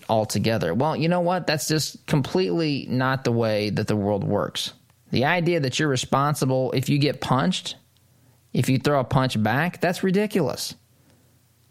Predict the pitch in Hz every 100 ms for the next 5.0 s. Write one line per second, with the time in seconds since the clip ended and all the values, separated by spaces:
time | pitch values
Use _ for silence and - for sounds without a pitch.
0 | - - 233 226 175 123 170 156 143 127
1 | 147 196 190 - 117 131 131 - - 160
2 | 180 143 165 170 170 175 - 147 - 220
3 | 220 113 80 71 62 107 127 156 - -
4 | - 139 147 156 131 117 123 147 208 -